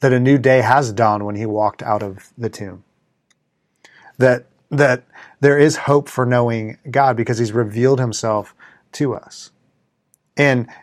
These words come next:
if we don't think there is a God or we don't think there is a resurrection, then it really doesn't matter what we, how we live. And, and it's kind of funny that people that don't,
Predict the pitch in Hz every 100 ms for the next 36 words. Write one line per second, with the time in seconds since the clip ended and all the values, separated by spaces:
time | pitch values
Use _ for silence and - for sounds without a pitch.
0 | - 131 156 156 123 185 208 147 127 113
1 | 107 113 127 131 135 123 - 160 147 127
2 | 113 110 107 110 113 - 131 143 151 170
3 | 180 170 123 131 165 110 110 117 - 127
4 | 110 120 127 123 139 131 127 - - 202
5 | 190 - - - - - 160 143 127 143
6 | 143 139 127 113 131 135 131